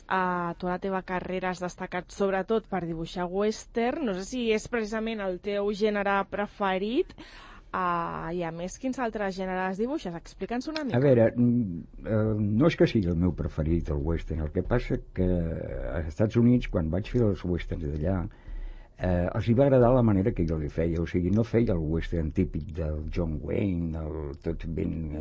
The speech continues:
Speaker 2: arregladets amb el seu sombrero, sinó que feia un western autèntic. Eh, diguéssim, el, el western brut. Eh,
Speaker 1: Mhm.
Speaker 2: com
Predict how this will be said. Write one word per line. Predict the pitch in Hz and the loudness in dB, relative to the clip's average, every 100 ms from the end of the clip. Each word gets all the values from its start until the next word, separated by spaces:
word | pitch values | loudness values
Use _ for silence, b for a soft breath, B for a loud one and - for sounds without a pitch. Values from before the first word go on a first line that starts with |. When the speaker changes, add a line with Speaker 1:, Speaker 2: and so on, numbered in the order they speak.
| 73 | -6
Speaker 2:
arregladets | 82 - 73 80 110 85 | -6 -6 -4 0 0 0
amb | 82 | -4
el | 80 | -4
seu | 73 - | -4 -4
sombrero, | 73 78 80 80 | -4 -4 -2 -2
sinó | 90 95 101 | -2 -2 -2
que | - | 0
feia | 117 123 | 2 4
un | 131 | 2
western | 95 107 - 104 | 2 0 0 0
autèntic. | 90 80 92 76 76 73 B B B B B B B B B - | 0 2 0 2 -4 -4 B B B B B B B B B -6
Eh, | 85 85 | -4 0
diguéssim, | 101 101 101 120 | 4 4 4 6
el, | 113 101 | 4 4
el | 113 90 | 2 4
western | 123 - 127 | 6 6 6
brut. | 98 110 - - - - - | 6 6 4 -10 -12 -10 -10
Eh, | - 76 - | -10 -10 -8
Speaker 1:
Mhm. | - 262 254 220 | -4 -2 -2 0
Speaker 2:
com | 85 85 82 80 80 80 | 0 2 0 0 -2 -4